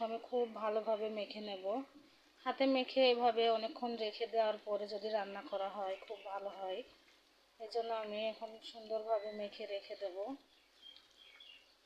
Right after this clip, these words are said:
এই পিসটা অনেক বড়, এটা কাটতে হবে, খেয়াল করিনি ধোয়ার সময়।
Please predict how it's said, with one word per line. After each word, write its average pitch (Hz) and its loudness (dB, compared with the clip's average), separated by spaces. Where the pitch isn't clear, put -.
এই 240 -14
পিসটা 247 -6
অনেক 226 -4
বড়, 220 -2
এটা 220 -4
কাটতে 208 -8
হবে, 190 -4
খেয়াল 202 -4
করিনি 196 -8
ধোয়ার 196 -8
সময়। 196 -16